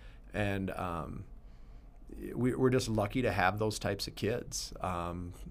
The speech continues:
it's not a, there's no magic coaching or anything that we did. Uh, we had some kids that were genuinely excited for each other, uh, to have a successful team. And, you know, again, that's, that's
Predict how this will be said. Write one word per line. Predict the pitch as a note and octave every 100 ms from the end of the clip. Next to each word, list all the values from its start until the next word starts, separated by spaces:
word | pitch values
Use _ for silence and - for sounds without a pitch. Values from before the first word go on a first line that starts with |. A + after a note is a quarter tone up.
| - -
it's | G2+ -
not | G#2 G#2 G#2+
a, | G2+ G2+ F#2+ - - - - - - - - - - B2
there's | A2+ A2 G#2+
no | A2
magic | G2+ A2 A2 G#2+ - - - - -
coaching | C#3 C3 B2+ A#2 A2+
or | G#2+
anything | A2 A#2 A#2
that | -
we | A2
did. | G2+ A#2 G#2 A2 - - - -
Uh, | F#2 F#2
we | G2 G#2
had | G#2 G#2
some | G#2
kids | G2+ G2 A2 G#2+
that | A2
were | G2
genuinely | G2 G2+ A2 A#2 A#2 A2+ A2+ A#2
excited | - - B2 G#2+ G#2 G2 G#2+ - - - - - - -
for | - A#2 A2+ A#2+
each | A#2
other, | A#2 A2+ G2+ A2 G2+ -
uh, | F#2 F#2 F#2 F#2 -
to | G#2
have | G#2+ G2+
a |
successful | - G#2+ G#2+ G#2+ G2
team. | - A#2+ A#2 G#2+ G#2 -
And, | F2 F#2+ F#2 F#2 F2 - - - - - -
you | -
know, | G2+ F#2+
again, | G2+ G#2 A2 G2 -
that's, | G2+ F#2+ -
that's | - F#2+ - - - -